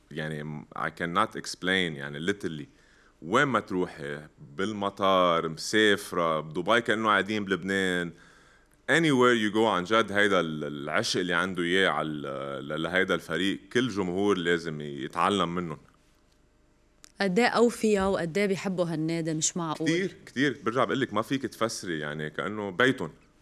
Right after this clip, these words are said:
Speaker 1: فاهمين؟
Speaker 2: مزبوط.
Speaker 1: كل واحد إنه هيدا بيت الحكمة و-،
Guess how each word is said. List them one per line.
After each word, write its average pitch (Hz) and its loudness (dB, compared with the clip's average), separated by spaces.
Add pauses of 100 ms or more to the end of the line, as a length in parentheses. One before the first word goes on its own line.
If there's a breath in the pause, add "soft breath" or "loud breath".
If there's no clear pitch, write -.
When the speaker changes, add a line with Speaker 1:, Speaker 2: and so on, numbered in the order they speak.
(140)
Speaker 1:
فاهمين؟ 92 -2
Speaker 2:
مزبوط. 254 -2
Speaker 1:
كل 110 0
واحد 110 4
إنه 85 -4
هيدا 101 4
بيت 101 2
الحكمة 92 -4 (160)
و-، 73 -8